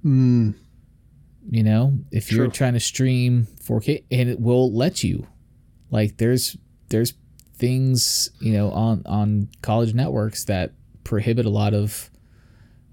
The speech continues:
Speaker 2: uh, access out to certain things and high streaming bit rates and stuff like that. So you're gonna be bottlenecked. I,
Speaker 1: Yep.
Speaker 2: depends on your college campus's, you know, I T network policy, I guess. But, um,
Speaker 1: <laughs>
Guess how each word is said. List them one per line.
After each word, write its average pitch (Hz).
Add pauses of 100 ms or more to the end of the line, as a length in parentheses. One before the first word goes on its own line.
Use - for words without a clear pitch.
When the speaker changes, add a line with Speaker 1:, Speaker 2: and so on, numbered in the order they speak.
(120)
Speaker 2:
uh, 98 (160)
access 107
out -
to -
certain 113
things 113
and 98
high 107
streaming 110
bit 113
rates 104
and 113
stuff -
like 104
that. -
So 92
you're 101
gonna 110
be 110
bottlenecked. 120 (160)
I, - (960)
Speaker 1:
Yep. 117
Speaker 2:
depends 123
on 120
your 120
college 120
campus's, 117 (100)
you 113
know, 104
I 113
T -
network 123
policy, 101
I 104
guess. 95
But, 104 (760)
um, 139
Speaker 1:
<laughs> -